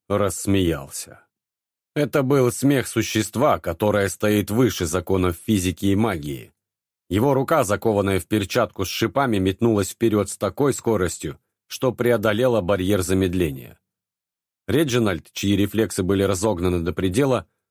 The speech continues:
увидел этот удар. Он попытался активировать петлю, отмотать время назад на три секунды, чтобы уклониться.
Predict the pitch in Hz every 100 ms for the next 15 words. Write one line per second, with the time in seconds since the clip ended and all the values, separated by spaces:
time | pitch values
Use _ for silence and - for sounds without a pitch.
0 | _ - 156 175 113 104 95 90 104 90
1 | 85 - _ _ _ _ _ - 110 101
2 | 107 117 107 110 - 107 - 110 113 104
3 | 101 - 113 95 123 143 - _ _ 95
4 | 110 107 120 110 104 110 104 98 101 113
5 | 120 98 90 107 - 110 147 123 101 -
6 | 92 101 98 110 120 160 127 95 85